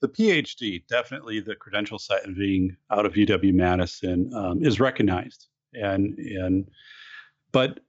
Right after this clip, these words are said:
when I, it was, uh, May twenty-second, two thousand thirteen. So it was while I was in the midst of, of obtaining my P H D, um, I did a presentation on public television,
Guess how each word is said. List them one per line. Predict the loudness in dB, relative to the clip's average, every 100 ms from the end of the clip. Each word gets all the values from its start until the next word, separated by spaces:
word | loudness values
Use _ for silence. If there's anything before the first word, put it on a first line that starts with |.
| _ _
when | 0 4 4 4 4 4 2 -4 _ _ -2
I, | 2 4 4 4 0 -2 -10 _ _ _ _ _ _ _ _ _ _
it | -2 2
was, | 2 2
uh, | 0 2 0 -2 _ _ _
May | -4
twenty-second, | 0 2 2 0 -4 -6
two | -8
thousand | -2 0 0 -6
thirteen. | -4 -6 -2 0 0 0
So | 0 2 2
it | 4
was | 2 2 -8 _ _ 0
while | 2 4 4 4
I | 4
was | 2 -2 -4
in | 0
the | 4
midst | 6 4 2 0 0
of, | 0 -4
of | -10 -10 _ _
obtaining | -18 -4 2 4
my | 4 0
P | 0 0
H | 0 0
D, | 0 0 _ _ _ -16
um, | -8 -4 -4
I | -4 -2
did | -2 -2
a | -4 -6
presentation | -6 -8 -6 -6 -6 -6 -6 -8 -6 -6 -8 -8
on | -2 0
public | 2 2 0
television, | 2 2 2 -2 -10 -16